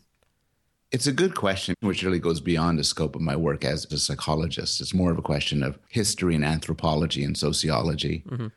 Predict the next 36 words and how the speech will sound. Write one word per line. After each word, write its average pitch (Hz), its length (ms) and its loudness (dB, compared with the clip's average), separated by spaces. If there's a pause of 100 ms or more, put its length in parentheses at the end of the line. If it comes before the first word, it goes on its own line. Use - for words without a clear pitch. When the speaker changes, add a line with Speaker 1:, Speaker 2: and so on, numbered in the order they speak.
(340)
Speaker 1:
I 110 80 2
think 143 160 4
in 127 60 6
the 101 80 4
real 92 320 4
world, 82 480 2 (260)
there's 90 140 0
typically 123 440 0
a 67 80 0
mix. 76 520 -2 (600)
Sometimes 107 840 4
groups - 500 0
really 82 340 4
are 69 180 2
different 82 440 -2
in 76 100 -2
that 76 160 0
they 73 100 -2
come 85 260 0
from 78 160 0
different 71 300 -2
places. - 560 -4 (500)
And 87 120 4
when 80 120 4
they 69 80 4
come 92 340 4
to 76 200 0
a 60 120 0
nation, 73 500 0 (340)
they've 82 200 2
already 82 320 2
distinguished 82 640 0
themselves 67 640 -2
by 71 240 -2
their 67 400 -2
culture, 78 640 0